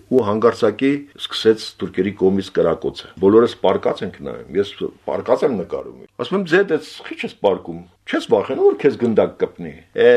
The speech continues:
ասում է, «Շավարժ ջան», ասում է, «ես իմ գնդակը ճանաչում եմ։ Ամեն գնդակից ես չեմ պպզի»։ Երկրորդ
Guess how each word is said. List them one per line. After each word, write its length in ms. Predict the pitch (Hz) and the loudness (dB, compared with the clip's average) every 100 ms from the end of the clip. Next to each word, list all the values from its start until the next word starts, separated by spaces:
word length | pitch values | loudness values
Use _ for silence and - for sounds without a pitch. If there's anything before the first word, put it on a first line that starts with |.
| 113 104 | 6 2
ասում 220 | 98 95 | 0 -6
է, 20 | - | 0
«Շավարժ 320 | 107 104 87 82 | 2 2 2 -2
ջան», 160 | 78 73 | -6 -8
ասում 240 | - 67 | -14 -10
է, 60 | 165 | -4
«ես 140 | 240 - | -2 0
իմ 80 | 117 101 | -2 0
գնդակը 320 | 98 110 87 - | 0 -2 -2 -8
ճանաչում 480 | 73 - - - - | -8 -12 -14 -16 -20
եմ։ 80 | _ - | _ -6
Ամեն 300 | 214 185 135 | -2 0 0
գնդակից 460 | 127 123 151 160 101 | 0 0 0 -2 -2
ես 140 | 101 - | -2 -2
չեմ 180 | 101 92 - _ | -6 -8 -12 _
պպզի»։ 360 | 95 82 73 73 _ _ 85 | -6 -6 -12 -18 _ _ -6
Երկրորդ 680 | 98 104 101 147 151 - | -4 -4 2 2 2 -2